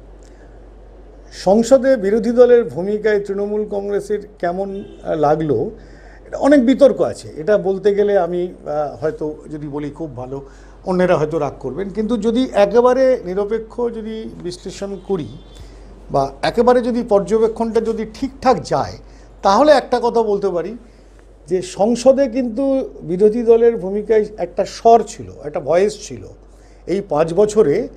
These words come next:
একটা, একটা ভয়েস সংসদে বি-, as বিরোধী দল, as an opponent, ওনারা রাখতে পেরেছেন। অনেক ভালো ভালো ডিবেটে অংশগ্রহণ করেছেন এবং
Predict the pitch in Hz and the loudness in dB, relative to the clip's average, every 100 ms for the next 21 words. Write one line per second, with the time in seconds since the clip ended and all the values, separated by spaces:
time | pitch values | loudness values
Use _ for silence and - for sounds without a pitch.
0 | - - - - 180 - - - - 208 | -20 -20 -12 -8 -2 -2 -2 -8 -6 2
1 | 254 160 156 226 185 180 - - - 196 | 2 4 6 6 6 2 -10 -14 -10 -10
2 | 190 220 269 330 - - - - _ - | -4 -2 -2 -6 -12 -20 -20 -20 _ -20
3 | _ _ _ - - - 262 226 202 185 | _ _ _ -12 -6 2 2 2 0 -2
4 | 156 135 120 135 190 190 185 156 156 170 | -4 -8 -8 0 2 2 -2 -2 -2 -2
5 | 156 254 - - - - - - - 196 | -4 -6 -8 -20 -20 -20 -20 -20 -6 0
6 | 214 233 208 160 - 147 117 98 - 98 | 4 4 4 2 -2 -6 -6 -10 -14 -18
7 | - - - - - - - - - - | -20 -20 -20 -20 -20 -20 -20 -20 -20 -20
8 | - - 202 185 117 170 175 190 175 170 | -10 0 0 0 -2 0 4 4 2 4
9 | 202 202 175 147 175 151 147 147 147 139 | 4 4 2 -2 -8 -6 -6 -4 -4 -4
10 | 139 196 240 - - - - 185 247 247 | -6 -10 -10 -16 -20 -20 -6 4 4 4